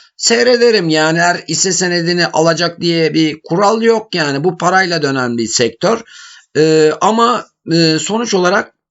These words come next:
bilmemiz lazım yani, bilmemiz lazım. Varsayalım ki hesabımıza bir on bin olur, yüz bin olur, elli bin olur, hiç fark etmez. Bir para düşer, kullanmadığımız, ihtiyacımız olmayan bir para düşer.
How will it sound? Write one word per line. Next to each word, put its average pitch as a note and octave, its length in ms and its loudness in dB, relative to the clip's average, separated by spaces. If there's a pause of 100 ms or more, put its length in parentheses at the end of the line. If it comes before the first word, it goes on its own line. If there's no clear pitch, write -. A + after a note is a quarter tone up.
(100)
bilmemiz E3 640 0
lazım A#2 380 0
yani, A2+ 320 -4
bilmemiz E3 440 -2
lazım. D#3 340 -2
Varsayalım F3+ 520 0
ki F3+ 120 -4
hesabımıza E3+ 680 -2
bir E3+ 420 -2 (360)
on F3 300 0
bin F3 120 0
olur, E3+ 320 0
yüz D#3+ 300 2
bin E3+ 140 2
olur, D#3+ 280 0
elli D#3+ 360 2
bin E3 120 2
olur, D#3 240 0
hiç D#3 200 -2
fark D3+ 280 -2
etmez. E3 360 -4
Bir F3 140 0
para E3 360 2
düşer, D#3+ 360 -2
kullanmadığımız, D3+ 800 -2
ihtiyacımız D3 600 -2
olmayan D3 440 -2
bir D3+ 100 -4
para D3+ 280 -2
düşer. D#3+ 340 -2